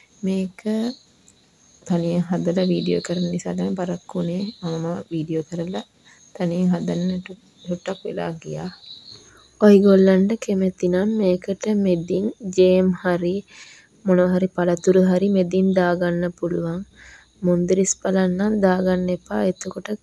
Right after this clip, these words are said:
තිත්-, මේක කර වෙලා බේක් වෙනකොට කර වෙලා තිත්ත රහක් එන්න බලනවා. මං ට්‍රයි කරලා තියෙනවා. ටියුටි ෆ්‍රූටි කියලා මේ ෆ්‍රූට් කේලි තියෙන්නේ. ඒක හරි නැත්තම් චෙරි පොඩි කේලි හරි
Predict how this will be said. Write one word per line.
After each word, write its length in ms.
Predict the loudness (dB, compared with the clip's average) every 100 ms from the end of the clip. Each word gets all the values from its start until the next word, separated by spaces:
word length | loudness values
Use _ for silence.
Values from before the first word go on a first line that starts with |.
| _ -20 _
තිත්-, 280 | -8 -8 _
මේක 260 | -4 -4 -4
කර 280 | -2 0 2
වෙලා 380 | 0 0 0 -2
බේක් 260 | -2 -2 -4
වෙනකොට 380 | -8 -12 -12 -14
කර 240 | -10 -8 -6
වෙලා 280 | -8 -6 -6
තිත්ත 280 | -4 -4 -4 -6
රහක් 360 | -4 -6 -8 -6
එන්න 180 | -4 -2
බලනවා. 520 | -2 -2 -2 -4 -4
මං 200 | -6 -8 -10
ට්‍රයි 360 | -12 -8 -4 -4
කරලා 340 | -6 -8 -8 -6
තියෙනවා. 580 | -4 -2 -2 -4 -6 -8 -12 -20 -20 -20 -20 -20 _
ටියුටි 460 | _ 2 2 2 -2
ෆ්‍රූටි 400 | 2 2 2 0 -2
කියලා 340 | 0 0 -2
මේ 220 | -4 -4 -4
ෆ්‍රූට් 460 | -2 -2 -2 -6 -4
කේලි 340 | 4 6 6 6
තියෙන්නේ. 520 | 8 8 8 6 4 _ -20 -20 _ _ 0
ඒක 340 | 4 4 4 0
හරි 480 | 2 4 4 4 2 2 0
නැත්තම් 480 | 0 -2 0 0 0
චෙරි 360 | 2 4 6 4 -2 _ _
පොඩි 260 | 2 4 4
කේලි 420 | 4 4 4 2
හරි 300 | 2 2 2